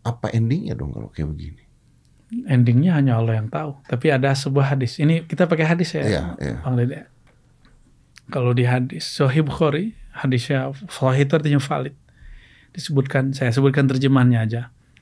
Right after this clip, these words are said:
Speaker 2: Karena terlalu suci juga hadisnya dibaca di
Speaker 1: Oke.
Speaker 2: sini. <laughs> Eh, kiamat tidak akan terjadi
Speaker 1: Oke.
Speaker 2: sampai Yahudi diperangi.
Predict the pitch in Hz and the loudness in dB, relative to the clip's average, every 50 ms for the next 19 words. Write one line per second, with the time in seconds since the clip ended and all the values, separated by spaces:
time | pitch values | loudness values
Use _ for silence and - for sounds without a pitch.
0 | _ _ _ - 131 120 120 120 - 123 123 123 120 - 139 120 120 147 139 127 | _ _ _ 0 2 2 2 2 2 2 2 2 2 0 -4 -6 -2 -2 -2 -2
1 | 127 135 139 131 117 113 120 123 123 117 - 135 120 123 117 117 117 127 120 117 | -2 0 0 0 2 2 2 2 0 0 -2 -4 -2 0 -2 0 0 2 4 4
2 | 120 - 139 131 131 123 127 123 - 190 - - 113 - - - - - - - | 6 6 4 2 4 4 4 6 6 4 4 2 -2 -6 -10 -14 -16 -18 -20 -20
3 | - - - - - - - - - - - - - _ _ _ - 165 151 160 | -20 -20 -20 -20 -20 -20 -20 -20 -20 -20 -20 -20 -20 _ _ _ -4 -4 -4 -4
4 | 175 180 - - 165 151 160 180 190 180 190 160 143 139 123 135 131 127 123 123 | -6 -10 -4 0 0 4 6 4 4 4 2 0 0 2 2 4 2 2 2 0
5 | 120 117 107 107 110 127 123 123 - _ _ _ _ _ _ _ _ _ - - | 0 -2 -4 -6 -10 -14 -16 -18 -20 _ _ _ _ _ _ _ _ _ -12 -12
6 | 78 - - 62 50 71 110 110 131 123 127 123 127 131 120 120 120 123 143 - | -10 -8 -6 -6 -6 -6 -4 -2 0 0 0 0 0 -2 -4 -4 -4 -8 -10 -14
7 | - _ _ _ _ _ _ _ _ _ _ _ _ _ _ _ - 208 208 147 | -20 _ _ _ _ _ _ _ _ _ _ _ _ _ _ _ -12 -6 -2 0
8 | 135 131 135 143 139 135 156 156 165 185 175 - _ _ 175 139 123 135 127 120 | 2 4 4 2 2 2 0 -2 -4 -6 -8 -10 _ _ -4 -4 -2 0 0 0
9 | 113 107 101 98 | 0 -2 -4 -8